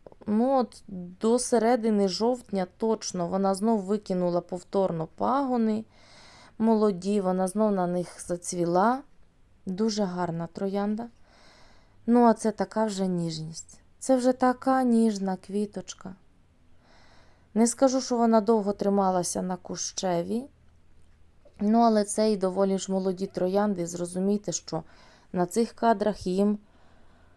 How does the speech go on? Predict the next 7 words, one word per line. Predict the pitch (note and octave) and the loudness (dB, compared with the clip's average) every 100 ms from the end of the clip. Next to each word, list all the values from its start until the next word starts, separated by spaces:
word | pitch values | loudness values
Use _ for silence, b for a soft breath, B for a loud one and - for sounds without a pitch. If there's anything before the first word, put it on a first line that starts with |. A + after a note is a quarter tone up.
| b b b - - | b b b -20 -6
від | F#3+ G3+ F3 | 2 4 6
осені, | G3+ A#3+ A3+ G3 | 6 6 4 2
скільки | F3 - G3 F3+ | 0 -2 -2 -2
там, | F3 D#3 D#3+ | -4 -4 0
півроку, | C4 A3 G#3 A3+ - | 0 4 4 2 0
місяців | F3+ F#3+ - G#3 - E3 | -2 -2 -2 -6 -6 -4
сім. | - - G#3 A3 | -4 0 0 0